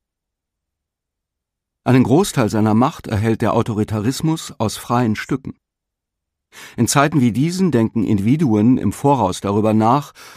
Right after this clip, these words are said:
was eine repressivere Regierung möglicherweise will, und dienen sich ihr anschließend an,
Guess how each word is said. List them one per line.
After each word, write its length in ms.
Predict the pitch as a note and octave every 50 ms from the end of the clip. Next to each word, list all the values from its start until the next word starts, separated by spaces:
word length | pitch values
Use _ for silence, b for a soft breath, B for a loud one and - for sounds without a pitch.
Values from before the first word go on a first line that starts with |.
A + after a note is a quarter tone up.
| B B B B B -
was 240 | - D3 E3+ -
eine 240 | - C3 C#3 C3+ G#2+
repressivere 800 | A2 A#2 - A#2 A2 - - - E3 F#3 F3+ D#3+ A#2+ A#2 A2 F2+
Regierung 520 | G2 F#2+ F2+ G#2 A#2+ C3 C3 D3+ D3 B2+
möglicherweise 760 | A2+ A#2+ A#2 - A2+ G2 A2+ G#2 F2+ G#2 A2 G2+ F#2+ A2 F#2
will, 320 | F2 A2+ A#2+ C3 D#3 G#3 G#3+ b b b b b b b b b b _ _
und 260 | - A#2 A2 G#2 -
dienen 220 | C#3+ D#3+ D#3 D3+ C3
sich 260 | - A#2+ G#2+ - -
ihr 200 | - A2+ G#2 -
anschließend 640 | B2 C#3+ D#3+ - - A#2+ G#2+ - - G2+ - -
an, 320 | - A2+ B2 C#3+ E3 E3